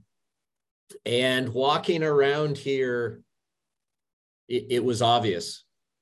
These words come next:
that, uh, I think that year Syracuse was in the fourth level final. Uh, and I like a challenge. And I figure if, if, uh, in, any program that had the potential to be a grand finalist had,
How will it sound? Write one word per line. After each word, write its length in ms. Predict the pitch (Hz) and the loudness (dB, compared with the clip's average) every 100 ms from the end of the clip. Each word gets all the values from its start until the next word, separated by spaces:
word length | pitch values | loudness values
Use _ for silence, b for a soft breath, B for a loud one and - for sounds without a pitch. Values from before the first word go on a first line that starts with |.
| _ 98 | _ -6
that, 500 | 107 101 98 98 - _ _ _ 104 | -2 -2 -4 -6 -12 _ _ _ -8
uh, 200 | 101 98 | -6 -4
I 100 | 110 | -2
think 240 | 139 127 | -2 -2
that 260 | 120 110 104 | 0 0 0
year 540 | 110 110 113 110 101 - | -2 0 0 0 -4 -10
Syracuse 600 | - 113 113 113 117 117 | -10 -6 -6 -4 -6 -6
was 140 | 107 | -6
in 140 | 107 107 | -4 -4
the 60 | |
fourth 340 | 101 113 110 107 | -4 -4 -4 -4
level 300 | 110 104 107 | -4 -4 -4
final. 460 | 107 104 113 113 - _ _ _ _ _ _ _ - | -4 -4 -6 -8 -16 _ _ _ _ _ _ _ -10
Uh, 540 | 101 95 95 92 87 - _ _ - | -6 -4 -4 -6 -8 -12 _ _ -12
and 140 | 101 | -6
I 60 | 107 | -4
like 280 | 113 113 107 | 0 0 0
a 80 | 104 | -2
challenge. 600 | 123 120 135 82 80 101 | 0 0 0 -4 -8 -8
And 100 | 92 | -6
I 100 | 98 | -8
figure 560 | 101 117 104 107 104 | -6 -6 -2 0 2
if, 220 | 98 92 - | 2 -2 -6
if, 380 | 104 101 95 - | -2 -2 -2 -8
uh, 340 | 98 90 85 85 - - _ _ _ _ _ | -8 -6 -8 -12 -20 -20 _ _ _ _ _
in, 240 | 139 147 - | -2 -2 -4
any 220 | 143 156 | 0 0
program 720 | 143 143 139 131 123 117 113 110 | 2 2 2 2 0 0 -2 -4
that 160 | 107 | -4
had 380 | 110 123 127 113 | -4 -2 -2 -2
the 80 | 117 | -2
potential 760 | - 110 - 123 117 123 107 104 | -2 -6 -4 -6 -4 -2 -2 0
to 140 | 110 | -2
be 180 | 104 110 | 0 0
a 60 | 104 | -2
grand 320 | 110 104 101 | -2 -2 -4
finalist 640 | 107 107 101 98 92 - | -4 -4 -2 -4 -6 -4
had, 180 | 104 95 | -6 -6